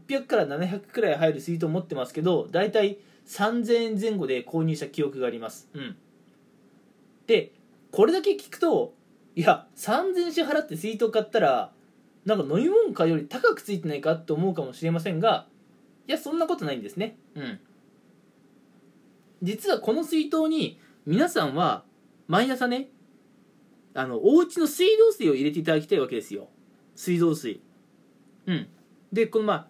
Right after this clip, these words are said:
六百から七百くらいあるね、水筒の中に、まあ、お家の水道水を入れて、うん、まあ、会社に行けば、まあ、水道水なんてね、まあ、大体、水筒一杯にしても一円か二円くらいにしかなりませんから、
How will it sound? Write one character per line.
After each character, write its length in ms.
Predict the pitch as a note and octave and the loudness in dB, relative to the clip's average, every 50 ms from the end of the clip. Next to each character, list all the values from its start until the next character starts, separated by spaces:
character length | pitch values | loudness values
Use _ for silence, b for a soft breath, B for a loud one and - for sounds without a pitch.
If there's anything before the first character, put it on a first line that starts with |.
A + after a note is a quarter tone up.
| _ | _
六 220 | D#3+ D#3+ D#3+ D#3+ - - | -2 0 0 -2 -2 -2
百 180 | B3 A#3 A#3+ | -2 -2 0
か 120 | - A3 F3 | 0 0 0
ら 60 | D#3 | 0
七 200 | D3 D3 D#3 F3 | 0 -2 -2 -2
百 200 | F#3 F#3+ F3+ - | -4 -4 -6 -6
く 100 | - A#3 | -2 0
ら 80 | G#3+ F3 | 0 2
い 40 | |
あ 80 | C#3 - | 2 0
る 100 | D#3+ C#3 | -2 -2
ね、 160 | D#3 F3 - - | -4 -6 -6 -6
水 160 | - F3+ E3+ | -6 -6 -4
筒 100 | E3+ F#3+ | -2 -2
の 60 | F#3 | -2
中 200 | F#3+ F#3 - D3+ | -2 -2 -2 -4
に、 300 | F3 G#3 G3 E3 - B B B B B B B B _ | -4 -2 -2 -4 -6 B B B B B B B B _
ま 100 | D#3 C3+ | -2 2
あ、 20 | |
お 80 | C#3+ D#3+ | 2 2
家 140 | F3 E3+ - | 2 2 -2
の 100 | F#3+ E3+ | -4 -4
水 200 | D#3+ G3+ G#3 G#3 | -4 -4 -2 0
道 140 | A3 A3+ G#3+ | 0 0 0
水 200 | - G3 E3 C#3+ | -2 -2 0 0
を 60 | A#2+ | 0
入 80 | A#2+ | 2
れ 100 | D#3 F3 | 0 0
て、 280 | F#3 - A#3 G#3 - - _ _ _ _ _ _ - | 0 0 -2 -2 -2 -6 _ _ _ _ _ _ -6
う 100 | E3 D#3+ | -4 -4
ん、 160 | D#3 A2+ - - _ _ _ | -4 -4 -8 -14 _ _ _
ま 100 | - D3+ | -8 -8
あ、 20 | - | -4
会 180 | - D#3+ F#3 | -2 -2 -2
社 80 | F#3+ A3+ | -2 0
に 80 | G3+ F#3+ | -2 0
行 60 | F3 | 0
け 120 | - D4+ | 2 2
ば、 220 | C#4+ F3 - - - _ _ _ _ _ _ _ _ _ _ _ _ _ | 2 2 0 -2 -8 _ _ _ _ _ _ _ _ _ _ _ _ _
ま 100 | - B2 | -8 -8
あ、 20 | - | -8
水 320 | - - G3+ A#3+ C4+ C#4+ | -6 -4 -2 0 2 2
道 160 | F4 F4+ F4+ | 4 2 2
水 160 | D4+ D4 F#3+ | 2 -2 -4
な 80 | C3+ C3 | -6 -4
ん 40 | C3+ | -4
て 80 | C3+ | -4
ね、 200 | C3+ D3+ D#3+ D#3+ - - _ _ _ _ _ _ _ _ | -4 -4 -4 -6 -10 -16 _ _ _ _ _ _ _ _
ま 80 | C3 - | -14 -12
あ、 20 | |
大 240 | - - E3+ G3+ G3+ | -6 -2 0 0 2
体、 320 | - B3 A#3+ A#3 A3 - - _ _ _ _ _ _ _ _ _ | 2 0 0 0 -2 -8 -14 _ _ _ _ _ _ _ _ _
水 400 | _ _ - - - A3+ A3+ G#3+ | _ _ -18 -6 -2 0 0 0
筒 180 | - B3 A#3 A3+ | 0 0 0 0
一 60 | G3 | 0
杯 140 | - A3+ A3 | 2 0 0
に 60 | G3+ | 0
し 40 | - | 0
て 60 | G#3+ | -4
も 60 | D3+ | -4
一 260 | - D#3+ - - G#3+ | -4 -6 -4 0 0
円 80 | A3 G#3+ | 0 2
か 120 | - G#3 | 2 0
二 180 | F3 D#3+ D#3+ F3 | 2 2 2 2
円 140 | F#3+ G3 F3+ | 2 0 0
く 100 | - A#3 | 2 2
ら 60 | G#3 | 2
い 40 | D#3+ | 2
に 60 | C#3+ | 2
し 60 | - | -2
か 80 | - G#2+ | -6 -8
な 100 | G#2+ B2+ | -4 -2
り 80 | D#3 | -2
ま 100 | F3 F#3 | 0 0
せ 100 | F3+ G#3 | 0 -2
ん 60 | F#3 C#3 | -2 -2
か 100 | B2+ A#2+ | -2 -2
ら、 300 | B2 B2 A2+ G#2 F2+ | -2 -2 -2 -4 -6